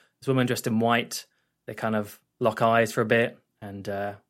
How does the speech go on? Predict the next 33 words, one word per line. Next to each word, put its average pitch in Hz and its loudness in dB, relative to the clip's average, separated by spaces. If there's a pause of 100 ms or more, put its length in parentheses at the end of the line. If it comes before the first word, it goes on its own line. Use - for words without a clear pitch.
(540)
think 120 -12
she - -18
might 104 -8
say - -10
hi, 107 -4
and 101 -10
he - -16
carries 110 -8
on 107 -8
going 107 -4
to 117 -16
the 107 -6
bar. 131 0 (800)
And 131 -2
at 143 2
the 147 -4
bar, 139 4
Felix 120 -2
comes 117 -2
up - -2
to 127 -2
him, 117 -4 (540)
leaves, 123 2
<laughs> 170 0
leaves 156 4
Ash 135 2
at 127 0
the 135 -4
table, 117 2
and, 107 -2
and 110 -6
Bond's 113 -4
like, 110 -4